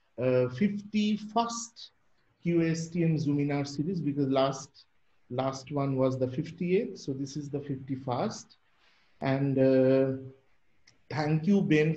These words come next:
for, uh, uh, like, uh, giving your consent to give a, this, uh, long lecture. And I know that this is a very,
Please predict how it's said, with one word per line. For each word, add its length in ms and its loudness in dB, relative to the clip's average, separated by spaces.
for, 440 0
uh, 360 4
uh, 160 0
like, 200 0
uh, 180 -4
giving 320 0
your 240 2
consent 680 -2
to 120 2
give 160 0
a, 300 2
this, 420 -6
uh, 120 0
long 440 0
lecture. 680 -2
And 320 -2
I 80 2
know 240 2
that 300 4
this 180 -2
is 140 -2
a 80 0
very, 420 0